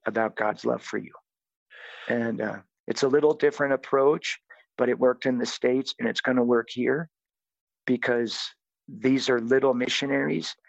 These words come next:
And I said, "If you cry, if you stutter, if you don't worry about it,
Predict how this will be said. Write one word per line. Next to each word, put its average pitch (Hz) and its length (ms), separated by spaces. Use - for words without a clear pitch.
And 113 220
I 113 80
said, 113 200
"If - 120
you 85 80
cry, 143 640
if 117 160
you - 100
stutter, 139 840
if 110 220
you 110 340
don't 127 260
worry 139 380
about 107 300
it, 104 120